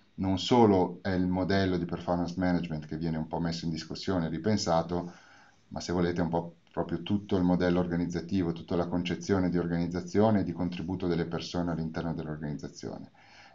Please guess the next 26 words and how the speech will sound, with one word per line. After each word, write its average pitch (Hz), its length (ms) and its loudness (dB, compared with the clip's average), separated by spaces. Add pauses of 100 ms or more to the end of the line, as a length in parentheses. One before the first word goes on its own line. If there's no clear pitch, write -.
eh, 82 380 -2
in 78 140 -6
cui, 78 440 -4 (300)
eh, 73 460 -8
tu-, - 220 -12
tutto - 260 -6
diventa 82 800 2
più - 160 -6
liquido 87 680 2
e 82 100 -2
meno 85 500 2
definito 95 800 2 (280)
e - 80 -16
quindi 82 300 0
di 90 120 -2
conseguenza 85 720 0
inevitabilmente 85 920 0
anche 78 180 -4
il 80 60 -6
ciclo 80 240 -6
di 78 100 -4
performance 76 580 -4
deve 73 140 -4
essere 73 240 -8
completamente 78 640 -6
ripensato. - 640 -14